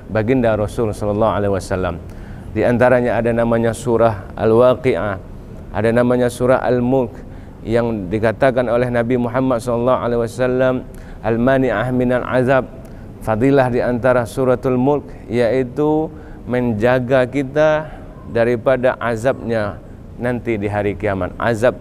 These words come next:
kubur atau azab neraka nanti di hari kiamat. Maka bacalah suratul Mulk, mengambil fadilah yang disampaikan oleh baginda Rasul sallallahu alaihi wasallam. Begitu juga surah-surah yang lain,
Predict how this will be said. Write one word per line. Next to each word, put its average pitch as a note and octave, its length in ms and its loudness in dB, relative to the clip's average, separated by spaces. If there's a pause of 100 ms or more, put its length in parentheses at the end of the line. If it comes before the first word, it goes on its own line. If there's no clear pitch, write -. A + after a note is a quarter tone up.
(200)
kubur C#3+ 400 2
atau A2+ 240 0
azab A2+ 320 -2
neraka A2+ 320 -4
nanti G#2+ 320 -4
di G2 160 -4
hari G2 160 -4
kiamat. F2+ 400 -6 (720)
Maka A#2+ 320 2
bacalah B2 400 4
suratul B2+ 480 2
Mulk, C3 320 0 (400)
mengambil C3 320 2
fadilah B2 560 2 (240)
yang A#2 160 -6
disampaikan A#2+ 560 0
oleh B2 240 0
baginda B2 480 2
Rasul B2 320 0
sallallahu A#2 480 0
alaihi A2+ 400 2 (400)
wasallam. A#2+ 560 0 (400)
Begitu B2 320 0
juga C3 160 2
surah-surah C3 560 0
yang B2+ 240 0
lain, C3 400 2